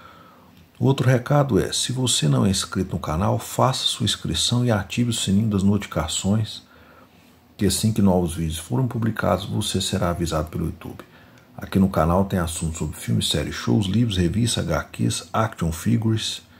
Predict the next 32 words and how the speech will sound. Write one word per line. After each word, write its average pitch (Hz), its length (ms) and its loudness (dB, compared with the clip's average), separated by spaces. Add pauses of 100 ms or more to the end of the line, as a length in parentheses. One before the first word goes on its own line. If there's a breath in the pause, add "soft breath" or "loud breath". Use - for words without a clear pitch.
(280 loud breath)
trilhas 117 300 4
sonoras 98 560 2
e 101 60 -8
de 101 80 -4
vez 107 200 2
em 98 60 4
quando 92 300 0
dicas 98 280 -2
de 78 120 -4
game 98 260 2
e - 20 2
tecnologia. 98 720 -2 (720 loud breath)
Vídeo 117 300 6
no 113 80 6
canal 82 580 0 (200)
aos 104 320 2
finais 85 220 0
de - 60 -2
semana, 73 420 -4
pontualmente 90 640 0
às 80 100 -2
oito 80 240 -2
horas 82 140 2
da 120 100 2
manhã, 117 380 4
e 127 80 -4
tem 131 200 0
vídeos 101 360 2
de 107 60 0
compras 101 400 0
e 120 60 4
unboxing 104 440 2